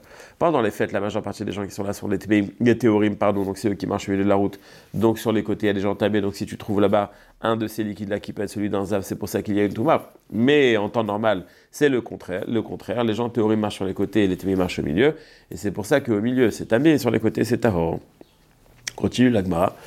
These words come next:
Kol Hakelim Hanimtzeim Yerushalayim. Tout ustensile qui se trouve à Yerushalayim, derech Yerida le Bet Tfila, quand c'est sur la route pour descendre vers le mikvé, dans ce cas-là, c'est Tamé. Derech Aliyah, quand c'est la route pour la sortie du mikvé,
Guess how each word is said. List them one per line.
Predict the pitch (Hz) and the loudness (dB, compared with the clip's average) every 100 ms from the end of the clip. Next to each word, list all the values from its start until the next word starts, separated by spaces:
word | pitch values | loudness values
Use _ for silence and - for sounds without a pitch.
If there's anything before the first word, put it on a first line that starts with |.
| - - - - | -8 -8 -8 -2
Kol | 143 | 2
Hakelim | 143 143 135 | 2 2 2
Hanimtzeim | 123 113 127 120 | 2 0 0 0
Yerushalayim. | 107 101 101 98 - _ _ - - _ - | 0 -2 -2 -4 -6 _ _ -20 -20 _ -2
Tout | 139 | 0
ustensile | 139 135 120 139 123 | 2 2 4 2 2
qui | |
se | - | 2
trouve | 117 - 117 | 0 2 4
à | |
Yerushalayim, | 104 95 113 123 | 4 2 0 2
derech | 117 123 123 | 2 0 0
Yerida | 104 104 | -2 0
le | 113 | -2
Bet | 101 | -2
Tfila, | 104 - 85 85 - _ _ | -6 -8 -6 -6 -6 _ _
quand | 95 87 | -10 -10
c'est | - - 101 - 85 | -8 -2 -2 -2 -14
sur | 80 113 | -4 2
la | 104 | 4
route | 110 131 135 | 4 2 -2
pour | - - | -6 -2
descendre | 104 131 135 98 | 0 2 0 -2
vers | 92 120 | 0 0
le | 120 | 0
mikvé, | 95 87 82 - _ _ - _ - | -4 -8 -8 -8 _ _ -20 _ -2
dans | 110 | 0
ce | |
cas-là, | - 135 | 2 0
c'est | 139 120 | 0 -2
Tamé. | 110 - - _ _ - | -4 -6 -10 _ _ -2
Derech | 95 107 113 | 2 2 2
Aliyah, | 101 90 110 - | 2 2 0 -6
quand | - | -6
c'est | - | 0
la | 104 | 2
route | 113 127 - - | 2 0 -4 -4
pour | 92 | -2
la | 98 | 0
sortie | 147 143 151 | 0 -2 -4
du | 104 | -4
mikvé, | 90 92 131 | -2 0 0